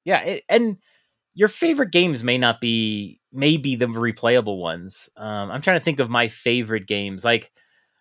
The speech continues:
like, um, Into the Breach is one of my favorite games. And it has a ton of achievements that you can do, like, a ton of achievements. You have, like,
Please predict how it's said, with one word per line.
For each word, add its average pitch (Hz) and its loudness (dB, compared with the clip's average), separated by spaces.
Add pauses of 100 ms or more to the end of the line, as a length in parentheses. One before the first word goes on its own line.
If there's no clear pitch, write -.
(140)
like, 123 2
um, 110 2 (760)
Into 196 4
the 170 4
Breach 139 -2
is 113 -6
one 120 -2
of 113 -2
my 104 0
favorite 101 -4
games. 69 -12 (480)
And 120 -4
it 127 -6
has 139 0
a 127 -2
ton 185 0
of 135 -2
achievements 117 -8
that - -2
you 113 -2
can 107 -6
do, 101 -6
like, 113 -8
a - -14
ton 147 -2
of 117 -2
achievements. 90 -8
You 127 -6
have, 123 0
like, 117 0